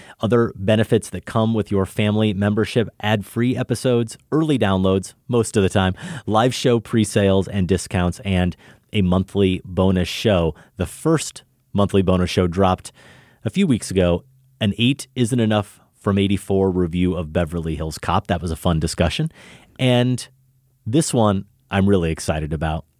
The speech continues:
We posed to family members, 'cause all these bonus shows are decided by those listeners. We said, "Which two thousand five movie that was reviewed on this show do you think we should revisit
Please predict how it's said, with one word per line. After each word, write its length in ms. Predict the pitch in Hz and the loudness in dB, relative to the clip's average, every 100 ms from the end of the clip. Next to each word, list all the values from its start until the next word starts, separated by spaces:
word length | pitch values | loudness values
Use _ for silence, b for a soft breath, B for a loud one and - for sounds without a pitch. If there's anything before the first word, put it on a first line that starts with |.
| _ - | _ -10
We 300 | 90 101 107 | -2 0 0
posed 460 | - - 113 127 - | -2 0 2 0 -2
to 60 | |
family 300 | 127 135 139 | 0 2 2
members, 360 | 143 151 98 85 | 2 2 0 0
'cause 400 | - 90 85 - _ _ | 0 0 -2 -10 _ _
all 160 | 95 101 | 0 0
these 160 | 123 | 0
bonus 280 | 110 123 110 | 0 0 0
shows 340 | - 95 90 85 | 0 0 0 -2
are 140 | 98 | -2
decided 580 | 87 - 101 98 107 104 | -2 -2 2 2 2 2
by 340 | 104 95 87 85 b b b b b _ | 2 2 0 -4 b b b b b _
those 280 | 101 98 - | 0 0 0
listeners. 480 | 113 - 85 78 - b b b - | -2 -2 -6 -6 -10 b b b 0
We 100 | 110 | 0
said, 280 | - 110 90 | 2 0 0
"Which 400 | 110 160 - - - _ _ _ _ _ _ | 0 0 -4 -12 -18 _ _ _ _ _ _
two 180 | - 143 | -4 -2
thousand 400 | 151 143 143 143 | 2 0 0 -2
five 540 | - 123 120 120 113 _ | 0 2 2 2 -2 _
movie 400 | 101 107 95 92 | 0 2 2 0
that 140 | 87 | 0
was 160 | 87 87 | -4 -2
reviewed 400 | 87 85 92 113 | 0 0 2 2
on 140 | 113 120 | 2 0
this 100 | 120 | -2
show 380 | - 92 80 76 _ _ _ _ 95 | -2 0 -2 -6 _ _ _ _ -8
do 100 | 90 | -2
you 120 | 98 | 0
think 260 | 101 117 - | 2 0 0
we 100 | 110 | 0
should 320 | - 107 98 | 0 -2 0
revisit 560 | 101 87 98 85 85 | 0 2 0 0 -2